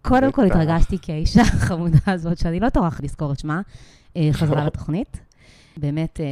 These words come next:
Speaker 1: הופעת אורח מרגשת. תשמע, היא פשוט, יש לה איכויות של איזה מין, אה, מאמה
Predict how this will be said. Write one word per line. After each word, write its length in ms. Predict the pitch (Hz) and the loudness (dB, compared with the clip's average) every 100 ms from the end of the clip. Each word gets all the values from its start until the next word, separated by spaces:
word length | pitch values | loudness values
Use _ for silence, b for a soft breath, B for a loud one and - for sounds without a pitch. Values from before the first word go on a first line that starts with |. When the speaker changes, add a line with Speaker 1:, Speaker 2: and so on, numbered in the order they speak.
| 135 131 | -6 -8
Speaker 1:
הופעת 400 | 147 - 143 151 | -10 -8 -6 -6
אורח 280 | 143 143 - | -6 -6 -8
מרגשת. 600 | 135 131 165 - 165 - b b b b b b b b - | -8 -8 -6 -6 -8 -12 b b b b b b b b -6
תשמע, 320 | 214 - 330 381 - _ - | -4 -2 -4 -6 -10 _ -6
היא 140 | 214 - | -2 4
פשוט, 360 | - 415 - | 4 4 0
יש 200 | 359 - | -4 -4
לה 60 | 480 339 | -4 -4
איכויות 640 | - - 214 285 403 - | -4 -4 -2 -2 -4 -2
של 240 | - 202 | 0 0
איזה 320 | 180 151 170 170 | -2 -4 -4 -4
מין, 240 | 240 359 349 | -4 -6 -4
אה, 180 | 196 | -4
מאמה 520 | 156 160 185 302 392 | -4 -4 -6 -6 -8